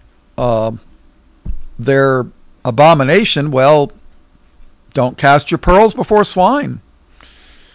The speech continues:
What can I tell you? So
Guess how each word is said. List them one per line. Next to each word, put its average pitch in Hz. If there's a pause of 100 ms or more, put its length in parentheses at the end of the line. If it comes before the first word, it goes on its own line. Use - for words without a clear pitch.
(440)
What 143
can 180
I 185
tell 190
you? 220 (400)
So 143